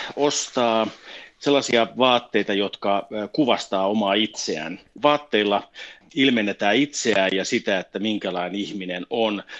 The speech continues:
Myös hyvin paljon vaatetuksella pyritään pääsemään tiettyyn, äh, tällaiseen, äh, ryhmään, mihin, mihin halutaan kuulua myöskin. Ei ole niinkään sellaista yksilöllisyyttä, mitä Suomessa arvostetaan, vaan enemmän sellaista yhteisöllisyyttä.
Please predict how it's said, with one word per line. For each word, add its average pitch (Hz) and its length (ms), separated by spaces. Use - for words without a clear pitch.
Myös 131 460
hyvin 143 280
paljon 120 600
vaatetuksella 104 1040
pyritään 117 640
pääsemään 101 600
tiettyyn, 98 640
äh, 98 580
tällaiseen, 101 440
äh, 101 480
ryhmään, 110 680
mihin, 92 400
mihin 107 240
halutaan 101 600
kuulua 82 460
myöskin. - 560
Ei 127 160
ole 123 80
niinkään 131 380
sellaista 107 440
yksilöllisyyttä, 101 960
mitä 95 240
Suomessa 127 600
arvostetaan, 101 600
vaan 107 160
enemmän 107 280
sellaista 101 320
yhteisöllisyyttä. - 1120